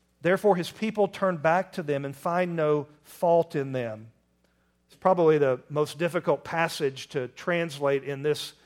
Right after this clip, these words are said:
chapter. It has the idea, or it can be translated this way, "Waters of fullness are drained by them." That's kind of a stiff literal translation.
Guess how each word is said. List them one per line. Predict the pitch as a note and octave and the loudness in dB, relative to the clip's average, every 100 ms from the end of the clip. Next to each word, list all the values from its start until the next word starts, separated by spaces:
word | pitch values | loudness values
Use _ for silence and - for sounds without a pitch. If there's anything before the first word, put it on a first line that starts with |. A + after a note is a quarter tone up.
| - - _ _ | -20 -20 _ _
chapter. | - E3+ E3 - C#3 | 0 4 4 4 -2
It | D3+ | 2
has | F3+ B3+ F#3 | 4 4 6
the | G3 | 8
idea, | F3+ D#3+ F3+ F3 | 8 10 8 8
or | D#3 | 6
it | D3+ | 0
can | - F#3+ | 0 2
be | F3+ | 2
translated | - G#3 G#3+ G3 F3 E3 | 2 2 2 2 2 2
this | F#3 E3+ | 0 2
way, | D3+ C3 - _ - _ | 2 2 -2 _ -20 _
"Waters | - C#3+ D#3 F#3+ A3+ A#3 G3+ | -14 0 8 10 10 6 2
of | F3+ F3 - - | 2 2 0 -20
fullness | - - A#3 A3+ G3+ F3+ | -14 6 10 10 10 4
are | F3+ E3 | 2 0
drained | D3+ F3 F#3 F#3 F3+ | 2 4 6 4 0
by | D3+ C#3+ | 2 4
them." | C3+ C3 | 2 -2
That's | D#3 | -6
kind | - F#3+ | -2 2
of | F3 | 2
a | D3 | 2
stiff | - - F3+ F3+ - - - | -4 -4 2 2 2 -8 -10
literal | D#3 E3+ E3+ D#3 | 0 4 4 4
translation. | D3+ E3+ D3+ C3+ D3 C#3+ - A#2+ | 2 -2 -2 -2 -2 -2 -6 -12